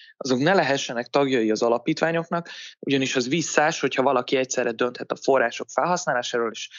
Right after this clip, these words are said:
vezet egy olyan szervezetet, amely részesedhet az Európai Uniós forrásokból. A vitában több kisebb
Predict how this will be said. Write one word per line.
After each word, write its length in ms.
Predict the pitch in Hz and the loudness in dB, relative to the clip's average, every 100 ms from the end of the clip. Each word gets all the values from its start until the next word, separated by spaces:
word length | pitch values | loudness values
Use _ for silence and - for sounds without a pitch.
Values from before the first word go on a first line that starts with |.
| - - - | -18 -18 -20
vezet 480 | - 131 143 151 135 | -8 -2 2 2 0
egy 120 | 127 | 0
olyan 180 | 123 127 | 0 -2
szervezetet, 640 | 120 123 143 170 151 135 120 | -2 -2 -2 -2 -4 -4 -4
amely 480 | 120 117 117 120 - | -4 -4 -4 -6 -10
részesedhet 800 | - 135 135 - 123 123 - 120 | -2 2 2 0 -4 -4 -4 -6
az 100 | 110 | -2
Európai 460 | 117 117 117 110 107 | 0 2 2 0 -4
Uniós 340 | 113 107 101 | -4 -8 -10
forrásokból. 800 | - 107 107 120 - 107 113 107 - _ - - - - - | -2 0 0 -2 -4 -4 -2 -4 -6 _ -20 -20 -20 -20 -8
A 120 | - | -2
vitában 920 | 127 226 285 190 151 151 175 214 - _ | 0 2 2 2 2 0 0 -4 -12 _
több 400 | - 180 143 147 - | -4 -4 -2 -8 -8
kisebb 520 | - 165 - 165 135 | -8 -6 -4 -4 -4